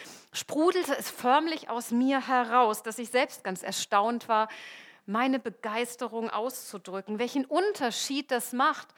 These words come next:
dass der Tod nicht das letzte Wort hat, dass Jesus auferstanden ist und lebt, dass das den Unterschied macht für jeden Tag unseres Lebens und in Ewigkeit.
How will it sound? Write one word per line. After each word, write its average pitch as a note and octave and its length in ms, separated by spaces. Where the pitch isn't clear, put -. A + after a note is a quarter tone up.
dass B3 120
der C#4+ 180
Tod D4+ 240
nicht D#4+ 320
das A#3+ 180
letzte G#3+ 380
Wort F#3+ 240
hat, G3 140
dass A#3+ 180
Jesus D4+ 300
auferstanden C4+ 680
ist A#3+ 120
und B3+ 140
lebt, D#4+ 360
dass C4+ 140
das C#4+ 120
den D4 160
Unterschied D4 640
macht G3+ 240
für - 100
jeden C#4+ 420
Tag C#4+ 300
unseres B3 280
Lebens B3+ 440
und G3+ 100
in A3+ 140
Ewigkeit. F#3 760